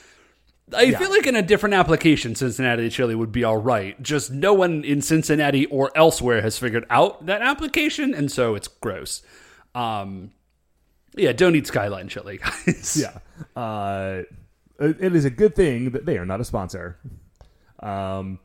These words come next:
Speaker 2: I mean, we don't have sponsors on this show.
Speaker 1: A, we don't have sponsors, and I genuinely, man, even if we did,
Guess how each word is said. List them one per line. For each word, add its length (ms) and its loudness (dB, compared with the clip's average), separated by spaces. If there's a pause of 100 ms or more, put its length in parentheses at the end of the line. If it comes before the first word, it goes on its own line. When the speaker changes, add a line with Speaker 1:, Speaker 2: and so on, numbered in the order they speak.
Speaker 2:
I 80 -2
mean, 180 2
we 100 6
don't 200 4
have 320 2
sponsors 480 0
on 180 -2
this 180 -2
show. 100 0
Speaker 1:
A, 160 2
we 120 2
don't 200 6
have 200 2
sponsors, 500 0
and 160 2
I 120 4
genuinely, 520 0
man, 240 0
even 220 2
if 160 0
we 120 2
did, 440 0